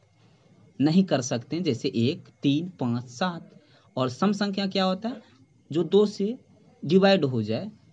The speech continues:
दो से divide होने वाली पहली संख्या दो हो गया, चार हो गया,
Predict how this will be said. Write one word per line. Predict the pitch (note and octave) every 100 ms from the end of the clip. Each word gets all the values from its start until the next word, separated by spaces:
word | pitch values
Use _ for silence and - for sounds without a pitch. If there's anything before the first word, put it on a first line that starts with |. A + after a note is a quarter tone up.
| -
दो | D3+
से | F#3+ F3+
divide | F3+ F#3 F3+
होने | F3+ E3+
वाली | E3+ D#3
पहली | - D3+ D3+
संख्या | D3+ D3 C#3+ D3
दो | C3+ A2+ B2
हो | B2
गया, | B2+ B2+ D3 D#3 _ _ _ _ _
चार | - C3 C#3
हो | C#3+ C#3
गया, | C3 C3+ C#3+